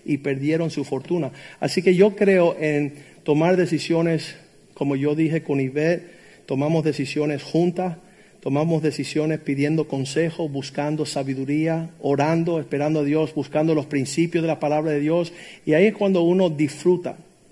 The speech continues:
Porque no, no hay que echarse las culpas el uno al otro. Uno está viviendo conforme las normas bíblicas. Por eso nosotros hemos de ser más bendecidos que los demás.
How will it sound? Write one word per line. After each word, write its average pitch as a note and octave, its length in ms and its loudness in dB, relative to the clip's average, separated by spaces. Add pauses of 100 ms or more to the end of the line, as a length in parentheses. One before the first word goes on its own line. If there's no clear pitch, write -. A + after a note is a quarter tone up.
(680)
Porque C#3+ 200 0
no, E3 300 2
no D#3 200 0
hay E3+ 140 2
que E3+ 100 -2
echarse D#3+ 380 -2
las D3+ 120 -4
culpas D#3 440 -2
el C#3 100 0
uno D#3 160 0
al D3 120 0
otro. E3+ 280 0
Uno D3+ 220 0
está D#3 460 -2 (120)
viviendo D3+ 540 0
conforme D3+ 480 -2
las C#3 160 -4
normas D3 580 -2
bíblicas. E3 520 2 (400)
Por C#3+ 180 0
eso D#3+ 420 2 (400)
nosotros D3+ 520 0
hemos D#3 200 0
de D3 120 0
ser D#3 240 0
más D#3 280 0
bendecidos D#3+ 720 0
que C#3+ 140 -2
los C3+ 160 -2
demás. C#3 560 -2